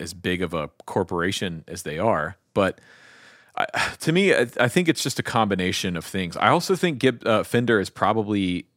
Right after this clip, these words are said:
I think we're gonna start to see a, a bigger push from Fender for more overseas production in the coming years.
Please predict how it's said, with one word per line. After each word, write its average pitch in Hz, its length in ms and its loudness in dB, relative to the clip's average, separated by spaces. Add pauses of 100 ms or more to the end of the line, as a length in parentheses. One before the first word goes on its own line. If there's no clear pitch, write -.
(800)
I 113 80 0
think 202 220 2
we're 214 100 6
gonna 175 180 2
start 135 240 2
to 117 80 -2
see 110 380 0 (100)
a, 92 80 -2 (100)
a 95 80 -4
bigger 104 320 0
push - 360 -2
from 92 240 -4
Fender 87 400 -4
for 90 160 -8
more 87 340 -4
overseas 85 680 -4
production 85 760 -8
in 85 100 -8
the 85 60 -10
coming 85 360 -8
years. 82 460 -6